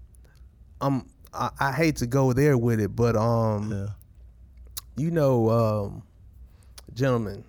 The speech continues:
Speaker 1: D J, you heard, this D J that was on Ellen DeGeneres.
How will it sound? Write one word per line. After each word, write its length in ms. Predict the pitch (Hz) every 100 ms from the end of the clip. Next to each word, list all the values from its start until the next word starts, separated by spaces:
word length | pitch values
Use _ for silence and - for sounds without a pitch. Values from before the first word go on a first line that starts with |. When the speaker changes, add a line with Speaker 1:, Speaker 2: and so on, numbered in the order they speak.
| 117
Speaker 1:
D 180 | 139 165
J, 320 | 120 98 101 - - - - -
you 140 | - 127
heard, 420 | 123 120 92 - - - - - - - - -
this 140 | - 165
D 160 | 190
J 400 | 156 151 131 123 117 - 117 -
that 160 | 120 117
was 120 | 117
on 160 | 120 110
Ellen 280 | 127 131 113
DeGeneres. 560 | 110 110 127 113 98